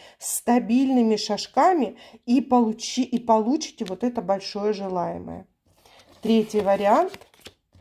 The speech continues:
А здесь у нас карта повешенного, да? Вот здесь, э, я бы вам сказала, э, не торопитесь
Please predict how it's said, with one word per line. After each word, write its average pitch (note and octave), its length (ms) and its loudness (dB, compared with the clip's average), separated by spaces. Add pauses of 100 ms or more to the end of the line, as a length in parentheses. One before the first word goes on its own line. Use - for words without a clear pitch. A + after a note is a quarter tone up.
(1120)
А G3+ 120 0
здесь G#3+ 240 0
у G#3+ 40 -2
нас G#3+ 140 -2
карта G#3 300 -6
повешенного, G3 760 -8
да? A#3 340 -4 (960)
Вот A3 260 2
здесь, E4 600 2
э, B3+ 460 4
я B3 120 2
бы A#3 140 -2
вам A#3+ 200 4
сказала, G#3+ 960 2 (140)
э, A3+ 240 0
не A#3+ 220 2
торопитесь D4+ 1040 0